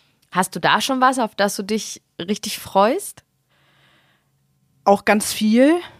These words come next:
Speaker 2: Ich kann ja wieder aus beiden Bereichen was
Speaker 1: Mhm.
Speaker 2: sagen. Es stehen auch viele coole Sachen an. Ich hab eben schon mal angemerkt, also die hundert Jahre Rewe,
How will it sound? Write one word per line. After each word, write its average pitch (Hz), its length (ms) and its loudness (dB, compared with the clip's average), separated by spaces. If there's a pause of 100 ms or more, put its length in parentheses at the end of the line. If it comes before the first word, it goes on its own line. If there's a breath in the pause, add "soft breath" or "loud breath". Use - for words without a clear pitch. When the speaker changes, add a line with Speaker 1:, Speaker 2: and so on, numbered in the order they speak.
(220 loud breath)
Speaker 2:
Ich - 100 -18
kann 185 120 0
ja 180 80 2
wieder 190 160 6
aus 170 80 0
beiden 185 260 2
Bereichen 185 480 0
was 220 140 0
Speaker 1:
Mhm. 214 40 0
Speaker 2:
sagen. 214 560 0 (200)
Es - 120 -6
stehen 190 260 -4
auch 165 160 -2
viele 170 600 -2
coole 165 720 -2
Sachen 226 300 -2
an. 190 320 -2
Ich 165 80 -12
hab - 120 -10
eben 170 140 -4
schon - 120 -6
mal 135 60 0
angemerkt, 180 540 -2
also 156 120 -6
die 156 100 -4
hundert 165 240 -2
Jahre 156 420 -2
Rewe, 196 440 -2